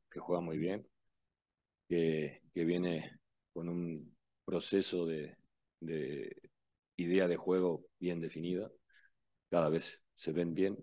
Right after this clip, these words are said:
cada vez se ven mejor. De hecho, lo venía siguiendo yo a León, este, porque, eh,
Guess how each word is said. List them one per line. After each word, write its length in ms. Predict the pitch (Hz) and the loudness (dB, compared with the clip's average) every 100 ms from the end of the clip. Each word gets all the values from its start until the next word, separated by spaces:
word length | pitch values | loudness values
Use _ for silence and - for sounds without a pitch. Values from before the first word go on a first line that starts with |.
| - | -10
cada 160 | 82 | -6
vez 100 | 80 | -6
se 80 | - | -6
ven 120 | 85 | -6
mejor. 280 | 80 - 98 - - _ _ _ _ _ | -6 -4 -4 -6 -20 _ _ _ _ _
De 80 | - | -4
hecho, 160 | 85 87 | -2 0
lo 140 | 80 | -2
venía 240 | 78 87 87 | 0 -2 -2
siguiendo 340 | 85 90 87 | 0 0 0
yo 120 | 82 | 0
a 20 | |
León, 300 | 82 85 87 - - 80 _ _ _ _ _ _ - | 0 0 -4 -8 -10 -10 _ _ _ _ _ _ -8
este, 680 | 80 78 - 69 53 - - - | -6 -6 -4 -2 -2 -8 -10 -6
porque, 680 | 80 - 78 73 67 69 73 _ _ _ _ _ _ _ _ - | -6 -2 -2 -2 -2 -6 -12 _ _ _ _ _ _ _ _ -10
eh, 220 | 69 | -10